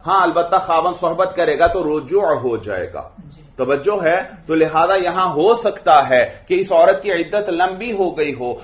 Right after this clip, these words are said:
Speaker 1: और खावंद ने इद्दत के दौरान सोहबत कर ली हो और फिर उससे हमल ठहर गया और खा-, औरत ने बच्चे को जन्म दिया।
Speaker 2: जी।
Speaker 1: तो लिहाजा जिस कदर मुमकिन हो सका, इस बच्चे का नसब साबित किया जाएगा।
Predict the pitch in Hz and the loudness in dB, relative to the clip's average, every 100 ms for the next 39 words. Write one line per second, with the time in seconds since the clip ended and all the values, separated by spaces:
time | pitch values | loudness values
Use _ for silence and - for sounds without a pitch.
0 | - 151 - 180 180 214 214 202 165 175 | -2 -2 2 4 4 4 0 -2 -2 -2
1 | 208 208 185 165 160 190 202 185 170 180 | -4 -4 0 2 2 2 -2 -6 -8 -4
2 | 247 226 202 165 147 131 117 127 113 - | -4 -2 0 0 0 -6 -4 -4 -4 -10
3 | - - 135 127 - 180 156 151 - - | -10 -2 -2 -2 -4 -6 -6 -10 -10 -8
4 | 160 156 - - 135 147 151 - 127 120 | -8 -8 -10 -6 -4 -2 -4 -4 -4 -2
5 | 110 117 117 120 - 117 107 117 - 117 | -2 0 2 2 -2 -6 -4 -4 0 0
6 | 120 - 120 101 95 107 110 113 120 104 | 0 -4 -8 -10 -10 -10 -8 -6 -6 -8
7 | 82 78 82 69 - - - - 139 143 | -10 -14 -12 -12 -14 -20 -16 -2 0 2
8 | 147 160 175 - 269 - - 202 208 190 | 4 4 2 -2 -8 -8 2 6 6 4
9 | 185 180 180 180 139 135 131 131 180 185 | 0 -2 -2 -2 0 -2 -2 -2 4 4
10 | 151 - - 165 - 143 160 156 165 131 | 4 -2 -6 -6 -4 -4 -6 -2 -2 0
11 | 123 151 147 139 107 107 113 - 123 95 | -2 -4 -6 -2 0 -2 -8 -8 -6 -4
12 | 87 76 60 - - - | -6 -12 -14 -16 -20 -20